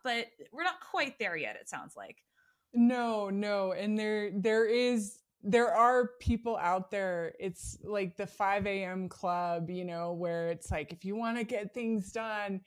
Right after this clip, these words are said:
Speaker 2: you have to get up early and start your day at five A M. And I'm just thinking to myself, "Well, okay, what time are you going to bed?" And if you're only getting six hours of sleep, sure, you may be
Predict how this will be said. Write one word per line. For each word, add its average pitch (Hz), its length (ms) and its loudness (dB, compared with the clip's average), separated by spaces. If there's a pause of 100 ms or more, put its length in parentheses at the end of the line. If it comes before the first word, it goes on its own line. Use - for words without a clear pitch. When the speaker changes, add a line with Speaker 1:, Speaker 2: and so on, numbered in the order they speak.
(400)
Speaker 2:
you 202 160 -2
have 226 240 -2
to 240 100 -2
get 220 220 0
up 214 200 -2
early 226 680 0
and 190 300 -4
start 233 360 -6
your 226 140 0
day 214 300 2
at 214 140 -6
five 202 260 0
A 196 200 0
M. 202 420 -4 (140)
And 196 340 -6
I'm 196 140 -2
just 190 440 -8
thinking 226 280 -4
to 208 60 -4
myself, 175 600 -4 (540)
"Well, 185 400 -2
okay, 202 240 -4
what 185 220 -4
time 202 240 -10
are 214 40 -6
you 226 120 -4
going 247 260 -2
to 254 60 -2
bed?" 190 360 -2 (300)
And 175 580 -6
if 190 160 -6
you're 185 140 -2
only 226 180 -2
getting 202 280 -2
six - 280 -8
hours 180 280 -2
of 170 80 -8
sleep, 226 380 -6 (600)
sure, 330 460 2
you 233 220 4
may 226 240 2
be 208 540 0